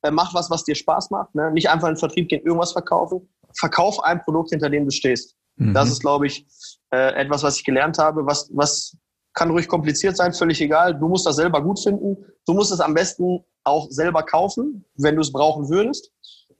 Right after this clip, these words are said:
Speaker 1: Und, äh, wenn du dann noch die gewiss-, das gewisse Auftreten, das gewisse Standing erreichen kannst, ähm, äh,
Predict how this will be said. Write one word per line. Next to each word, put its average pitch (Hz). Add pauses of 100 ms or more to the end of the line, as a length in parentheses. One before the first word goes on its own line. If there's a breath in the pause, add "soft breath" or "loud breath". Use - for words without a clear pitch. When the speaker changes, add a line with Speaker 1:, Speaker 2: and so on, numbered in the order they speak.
(120)
Speaker 1:
Und, 151
äh, 139
wenn 151
du 165
dann 156
noch 180
die 160 (120)
gewiss-, 156
das 143
gewisse 156
Auftreten, 170
das 147
gewisse 151
Standing 175
erreichen 135
kannst, 127 (480)
ähm, 127 (480)
äh, -